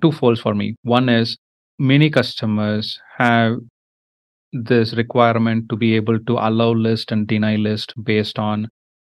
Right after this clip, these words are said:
source I Ps. And, uh, these are controls that they want to have in their SaaS applications. When your traffic comes to SaaS application, they're looking at, "Hey, where is the traffic coming from?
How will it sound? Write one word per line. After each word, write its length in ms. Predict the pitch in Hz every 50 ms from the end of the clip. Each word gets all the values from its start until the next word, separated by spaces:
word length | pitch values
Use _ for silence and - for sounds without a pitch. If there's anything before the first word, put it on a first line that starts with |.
| _ _ -
source 320 | - - 117 110 107 -
I 140 | 104 104 104
Ps. 340 | - 123 113 101 - - - _ _ _ _ _ _ _ _ _ _ _ -
And, 480 | 123 117 113 110 110 107 107 104 104 104
uh, 160 | 104 101 107
these 160 | 107 120 120
are 40 | 120
controls 460 | 113 120 120 117 117 117 120 120 120 113
that 120 | 117 104
they 80 | - 107
want 300 | 101 110 113 110 110 107
to 60 | 120
have 480 | 107 - 123 123 131 123 113 110 107 113 120
in 200 | - 135 120 113
their 180 | 110 107 107 107
SaaS 360 | - - - 113 110 107 -
applications. 720 | 110 107 - - 104 - 110 104 101 - 117 110 113 - -
When 260 | 117 113 113 110 110
your 340 | 110 107 107 107 107 107 - -
traffic 300 | - 131 131 - 135 123
comes 200 | 120 117 117 -
to 100 | - 117
SaaS 260 | - - 113 110 110 -
application, 580 | 113 110 - 120 117 110 - 120 113 - 120 113
they're 100 | 110 107
looking 240 | 110 107 - 117
at, 120 | 113 113 113
"Hey, 140 | 127 131 113
where 160 | 120 127 127
is 80 | 123
the 60 | 117 -
traffic 340 | - 117 113 113 117 113 -
coming 240 | - 110 110 107 104
from? 260 | - - 110 -